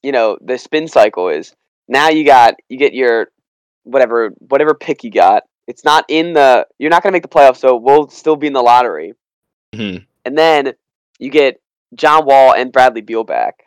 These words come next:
Speaker 1: So there
Speaker 2: Right,
Speaker 1: has
Speaker 2: yeah.
Speaker 1: to be some sort of upside next year.
Speaker 2: Yeah, no, the future is, is brighter than whatever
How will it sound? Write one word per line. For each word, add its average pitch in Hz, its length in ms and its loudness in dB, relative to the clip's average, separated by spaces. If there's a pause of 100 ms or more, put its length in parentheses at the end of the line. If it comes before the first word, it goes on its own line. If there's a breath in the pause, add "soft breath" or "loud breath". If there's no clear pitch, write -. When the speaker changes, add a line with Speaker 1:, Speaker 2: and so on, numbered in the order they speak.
(140)
Speaker 1:
So 123 400 0 (220)
there 175 100 4
Speaker 2:
Right, - 80 0
Speaker 1:
has - 120 2
Speaker 2:
yeah. 98 160 -4
Speaker 1:
to 196 80 -14
be 202 100 -8
some 214 640 0
sort 208 240 2
of 156 100 -4
upside 117 540 0
next 104 300 -12
year. - 260 -20 (200)
Speaker 2:
Yeah, 175 200 0
no, 139 240 -2
the 170 120 -6
future 214 440 -4
is, 170 360 -8
is 139 160 -10
brighter 127 640 -8 (540)
than 104 540 -18
whatever 113 500 -10